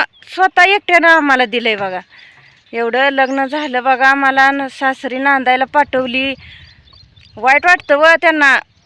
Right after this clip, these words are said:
सकाळीच बघा फोन आलता, तेव्हा मी हरभरा काढत होती, तर मला म्हणलं, "एकटी आपदोस तर एखादी बाई लावून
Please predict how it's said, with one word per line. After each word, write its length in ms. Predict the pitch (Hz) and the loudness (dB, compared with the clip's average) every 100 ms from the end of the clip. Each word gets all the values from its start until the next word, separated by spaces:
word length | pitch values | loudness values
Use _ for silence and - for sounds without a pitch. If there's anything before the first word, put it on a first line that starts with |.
| _ _ _ _ _ - | _ _ _ _ _ -16
सकाळीच 400 | 247 254 262 285 | -10 -2 -2 0
बघा 260 | 269 269 285 - | -2 0 0 -2
फोन 200 | 302 294 | -2 2
आलता, 360 | 294 269 294 | 2 2 2
तेव्हा 260 | 302 302 302 | 4 2 2
मी 140 | 294 | 0
हरभरा 420 | 311 277 277 269 | -4 -6 -4 -4
काढत 400 | 262 330 302 262 | -2 0 2 0
होती, 360 | 285 - 247 320 - - - _ | -6 -10 -8 -8 -10 -20 -20 _
तर 120 | 254 262 | -8 -4
मला 320 | 269 277 330 | 0 2 2
म्हणलं, 480 | 339 359 311 320 320 - - | 0 0 2 2 2 -4 -14
"एकटी 280 | 294 330 - | -10 -8 0
आपदोस 420 | 359 370 262 339 330 | 0 0 0 -4 -2
तर 280 | 311 311 320 320 - - - | 2 4 4 0 -18 -20 -14
एखादी 360 | 285 277 294 311 | -8 -2 0 0
बाई 280 | 269 320 339 | 2 2 4
लावून 420 | 330 311 330 | 2 2 -2